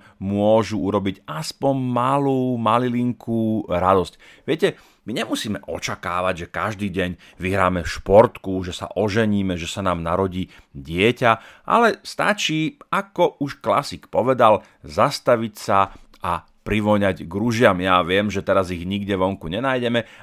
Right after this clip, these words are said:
ale tá pointa je v tom, že je fajn, je dobré a užitočné, pokiaľ sa vieme, vieme tešiť naozaj z drobnosti. No a pre, pre mňa naozaj to pekné počasie, slnko, ísť na prechádzku, aj keď s rúškou na tvári,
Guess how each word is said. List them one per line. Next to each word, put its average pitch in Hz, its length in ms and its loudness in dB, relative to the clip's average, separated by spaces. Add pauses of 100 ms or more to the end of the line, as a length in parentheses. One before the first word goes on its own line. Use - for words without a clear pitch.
(100)
ale 107 400 4
tá 95 160 -4
pointa 110 560 -2
je 87 80 -4
v - 80 -16
tom, 92 240 -2
že 95 320 -6 (580)
je 92 160 -2
fajn, 104 640 2
je 85 80 -8
dobré 101 400 0 (160)
a 90 240 -2
užitočné, 107 880 -6
pokiaľ 107 320 0
sa - 160 0
vieme, 101 880 0
vieme 98 320 -4
tešiť - 640 -6
naozaj 95 400 2
z 87 160 -6
drobnosti. 90 480 -4
No 90 160 0
a 175 80 2
pre, - 400 -10
pre 156 160 -2
mňa 135 160 -6
naozaj 117 560 -2
to - 80 -10
pekné 117 400 -6
počasie, 104 560 -4
slnko, 104 640 -2
ísť 107 160 -4
na 92 160 2
prechádzku, 104 800 -4 (160)
aj 98 160 -2
keď 104 160 -2
s 87 160 -4
rúškou 101 320 -4
na 90 160 -2
tvári, 104 320 -2